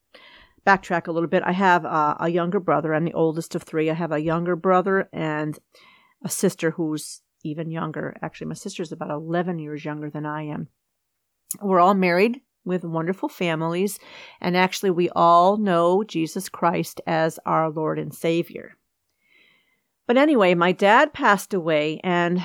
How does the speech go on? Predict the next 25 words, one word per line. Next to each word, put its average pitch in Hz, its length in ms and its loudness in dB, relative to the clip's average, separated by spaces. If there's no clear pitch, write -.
of - 140 -10
course 254 240 2
the 285 160 -2
loss 208 340 6
was 208 160 -8
painful 185 540 -2
and 165 100 -4
difficult 160 580 -2
for 156 260 0
us. 160 280 -2
He 262 360 -2
had 269 300 2
made 220 360 0
his 208 320 2
three 185 240 -2
children 180 400 -4
executors 156 840 -4
of - 160 -12
his 160 240 -10
estate. - 800 -6
It's - 100 -20
a 185 40 -8
fairly 208 380 2
sizable 190 800 0
estate, 156 500 -6